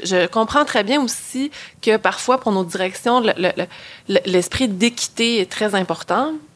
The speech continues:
puis, mais parfois, il y a une confusion entre l'équité puis l'uniformité. Sauf que dans ce contexte-là bien particulier, ça pourra pas, euh, être, euh, de cette façon-là qu'on fonctionne. Et donc,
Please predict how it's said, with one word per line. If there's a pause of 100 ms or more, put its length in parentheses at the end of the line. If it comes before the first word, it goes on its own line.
puis,
mais
parfois,
il
y
a
une
confusion
entre
l'équité
puis
l'uniformité. (480)
Sauf
que
dans
ce
contexte-là
bien
particulier, (420)
ça
pourra
pas,
euh, (100)
être,
euh,
de
cette
façon-là
qu'on
fonctionne. (400)
Et
donc,